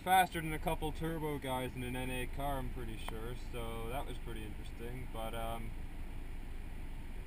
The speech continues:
stay on board for the fun runs. You wanna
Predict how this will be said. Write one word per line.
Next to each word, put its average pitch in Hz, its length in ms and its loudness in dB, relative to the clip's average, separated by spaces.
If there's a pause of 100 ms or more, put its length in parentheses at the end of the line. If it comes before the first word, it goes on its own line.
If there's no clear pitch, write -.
(2000)
stay 151 160 0
on 175 160 10
board 180 340 2
for - 60 12
the - 100 2
fun 240 300 4
runs. 208 280 4 (2000)
You 143 100 -2
wanna 185 220 0